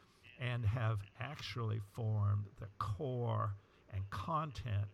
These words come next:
of evangelistic, uh, word and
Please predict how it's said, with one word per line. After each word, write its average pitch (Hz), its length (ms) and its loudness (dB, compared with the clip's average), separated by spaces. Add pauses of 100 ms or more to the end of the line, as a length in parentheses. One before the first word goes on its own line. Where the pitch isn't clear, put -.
of 110 140 -2
evangelistic, 107 1500 0 (1300)
uh, 113 40 -6 (160)
word 123 640 2 (120)
and 131 400 -4